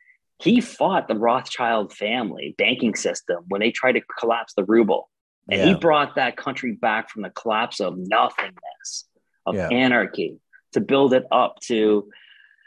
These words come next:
Speaker 1: I don't wanna say a mega superpower, but they're a superpower. They're, they're,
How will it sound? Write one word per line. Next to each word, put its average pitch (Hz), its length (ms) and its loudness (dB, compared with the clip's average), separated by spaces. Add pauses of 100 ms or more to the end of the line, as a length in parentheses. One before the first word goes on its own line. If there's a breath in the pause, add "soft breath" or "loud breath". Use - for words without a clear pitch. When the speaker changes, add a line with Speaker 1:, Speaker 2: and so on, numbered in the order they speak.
(640 soft breath)
Speaker 1:
I 143 100 4
don't 175 140 6
wanna 165 200 0
say 139 440 -4
a 107 80 -6
mega 120 320 -4
superpower, 151 720 -6
but - 100 -12
they're 175 420 -4
a - 20 -4
superpower. 131 580 -6 (100)
They're, 139 180 -2
they're, 165 220 4